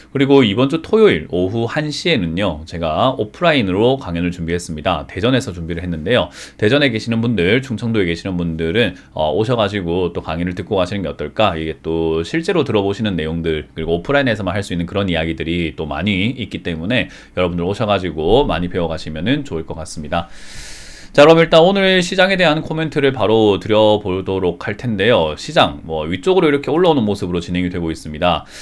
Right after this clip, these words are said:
어, 일단 추세, 제가 항상 이야기했던 요 추세 흐름에 살짝 상단부에 걸쳐있는 그런 느낌이죠. 그래서 여기서는 위쪽으로 돌파가 되던지 아니면 밑으로 빠지던지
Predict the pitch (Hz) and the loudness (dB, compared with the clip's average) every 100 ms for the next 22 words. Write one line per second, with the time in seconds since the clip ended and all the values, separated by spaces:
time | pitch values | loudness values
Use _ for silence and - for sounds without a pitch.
0 | - 92 90 123 131 151 147 139 175 160 | -6 4 4 4 4 4 4 2 0 2
1 | 80 113 110 143 160 131 98 107 104 90 | 0 0 -2 0 0 0 2 0 -2 -2
2 | 87 - - 90 110 110 107 110 95 104 | -4 -6 -4 -2 -2 -2 -2 0 2 0
3 | 80 78 104 98 104 131 131 135 135 151 | 0 -4 -8 -6 -2 -4 -2 -2 2 2
4 | 156 160 107 107 92 85 123 113 95 92 | 2 2 2 2 -2 -2 -2 -2 -2 -2
5 | 87 87 82 76 90 82 - - - - | -2 -4 -6 -6 -4 -4 -6 -20 -8 -2
6 | 113 104 131 175 165 127 113 87 90 147 | 2 6 6 4 2 2 2 0 -2 2
7 | 139 113 120 123 160 156 117 117 117 127 | 2 2 -2 -2 0 2 2 0 -2 -2
8 | 156 165 170 90 104 101 98 104 92 - | 0 0 0 -2 -2 2 2 2 -2 -4
9 | 92 117 131 147 151 87 78 95 | -4 0 0 0 -2 -4 -2 -4